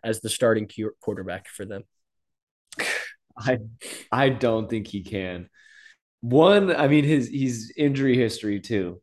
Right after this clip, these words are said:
Speaker 2: Like, I, nothing against him personally at that, in that point of view,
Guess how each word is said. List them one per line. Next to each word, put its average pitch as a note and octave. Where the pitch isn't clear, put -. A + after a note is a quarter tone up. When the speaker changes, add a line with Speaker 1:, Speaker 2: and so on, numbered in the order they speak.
Speaker 2:
Like, G#2
I, C#3+
nothing D#3+
against C#3
him B2+
personally C3
at B2+
that, B2
in A2
that A2+
point A#2+
of A#2
view, A#2+